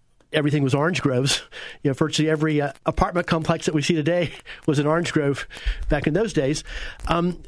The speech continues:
s-, but anyway, the point I'm getting to is, is you and many others grew up in a home where, you know, you p-, most likely wouldn't have gone to, to college, um, after high school, but, you know, the success that you had on the field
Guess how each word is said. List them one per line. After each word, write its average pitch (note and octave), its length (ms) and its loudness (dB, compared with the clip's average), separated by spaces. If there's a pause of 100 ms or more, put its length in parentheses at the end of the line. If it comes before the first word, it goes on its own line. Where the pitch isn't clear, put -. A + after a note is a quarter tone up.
(100)
s-, - 100 -4
but G3 180 2
anyway, A3+ 200 2
the F3+ 80 0
point A#3 240 0
I'm F3+ 100 2
getting F#3 440 0
to E3+ 200 2
is, D#3+ 240 0
is D#3 320 -2
you E3 640 0
and D#3 240 0
many F3+ 300 2
others F3 260 0
grew E3+ 300 0
up F3+ 120 -2
in E3+ 60 2
a E3 80 0
home E3 300 2
where, E3+ 260 2 (380)
you F3+ 100 4
know, E3+ 80 4
you F3 240 2
p-, - 220 -4
most F3+ 260 2
likely G3+ 240 2
wouldn't F#3 220 0
have E3 100 0
gone F3+ 240 2
to, G3 60 2
to - 180 -6
college, D3 640 0 (100)
um, C3+ 320 2
after C#3 240 -2
high C#3 140 0
school, E3 320 0
but, D#3 200 -2 (300)
you E3 80 0
know, D3+ 140 2
the C#3 180 -2
success - 480 -2
that F3 100 -2
you E3 100 2
had F3 240 0
on F3+ 200 2
the E3 100 2
field F#3 640 0